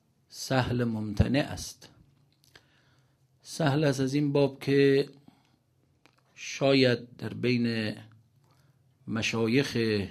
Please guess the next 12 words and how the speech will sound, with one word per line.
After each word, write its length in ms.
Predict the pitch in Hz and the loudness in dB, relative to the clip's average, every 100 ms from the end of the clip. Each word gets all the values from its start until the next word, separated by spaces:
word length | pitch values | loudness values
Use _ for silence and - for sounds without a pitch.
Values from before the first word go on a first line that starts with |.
| - - | -10 -14
شیعه 560 | - 104 104 - 110 | -8 -4 -4 -2 -4
و 120 | 104 | -4
بزرگان 640 | 107 110 101 107 104 131 131 | -4 -6 -4 -4 0 2 2
از 220 | 117 107 | 0 -4
علما 720 | 110 113 110 107 131 143 143 - - _ _ _ _ _ _ _ _ _ - | -4 -2 0 0 2 2 0 -8 -20 _ _ _ _ _ _ _ _ _ -8
کمتر 480 | 123 131 117 131 131 | -2 0 2 2 0
کسی 720 | - 147 151 - 110 95 92 - - _ _ _ _ _ _ _ _ - | 0 0 0 0 -2 -4 -8 -16 -20 _ _ _ _ _ _ _ _ -8
مثل 260 | 110 - | -8 -4
ایشون 480 | 113 110 110 - 131 | -4 -4 -6 -2 0
یافت 360 | 117 113 104 - | 2 2 0 -6
بشود. 480 | 104 - 101 98 98 | -8 -6 -6 -6 -8
بودن 720 | 110 139 123 107 87 - | -4 0 0 -2 -4 -10